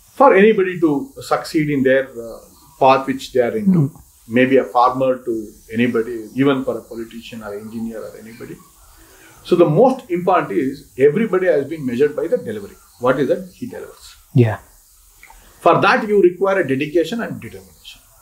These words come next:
Speaker 1: So D, D, D.
Speaker 2: Yeah.
Speaker 1: Dedication, determination.
Speaker 2: Delivery.
Speaker 1: And delivery. This is one. But most important, this is what's being taught to us.
Speaker 2: Mm.
Speaker 1: You should be dedicated, determination,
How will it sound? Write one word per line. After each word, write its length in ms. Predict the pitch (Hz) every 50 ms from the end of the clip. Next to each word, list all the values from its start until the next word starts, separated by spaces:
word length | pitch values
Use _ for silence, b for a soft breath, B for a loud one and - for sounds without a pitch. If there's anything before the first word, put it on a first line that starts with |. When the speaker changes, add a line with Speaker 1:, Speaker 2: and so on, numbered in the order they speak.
| _ _ _
Speaker 1:
So 180 | - - - - - - - - - - - 113 104
D, 240 | 110 143 190 190 - - 113 104
D, 180 | 117 131 135 - - - -
D. 120 | 120 117 - _ _ - 151
Speaker 2:
Yeah. 240 | 131 120 110 107 - -
Speaker 1:
Dedication, 640 | 123 120 131 151 147 - 147 135 - 233 269 - -
determination. 720 | 180 - 139 - - - - - - - - - - 175
Speaker 2:
Delivery. 420 | 131 127 123 117 107 104 104 - - - - _ -
Speaker 1:
And 200 | 233 277 277 - - 107
delivery. 320 | - - - - - - - - _ -
This 140 | 117 107 113
is 100 | 123 113 -
one. 220 | - 107 107 - - _ _ _ _ b b b b b b b b _ _ _ _ _ _ _ _ _ _ _ - -
But 260 | 233 226 - - 156
most 440 | 151 147 156 208 277 302 285 285 277
important, 320 | 269 262 254 226 190 196
this 120 | 226 214
is 120 | 285 277 277
what's 340 | 269 277 269 269 - 147 -
being 380 | 185 214 285 294 269 - -
taught 320 | - 185 185 226 247 240 -
to 140 | 254 208 175
us. 420 | 185 180 143 - - - - - _ _ - -
Speaker 2:
Mm. 260 | 165 156 147 139 123 - - _ _ _ _ _ _ _ _
Speaker 1:
You 140 | 135 143 147
should 180 | 147 151 156 147
be 100 | 151 131
dedicated, 840 | 120 127 131 147 156 147 156 147 147 147 - 143 135 131 117 104 117
determination, 800 | 127 127 156 147 143 139 135 135 131 131 - - 135 131 -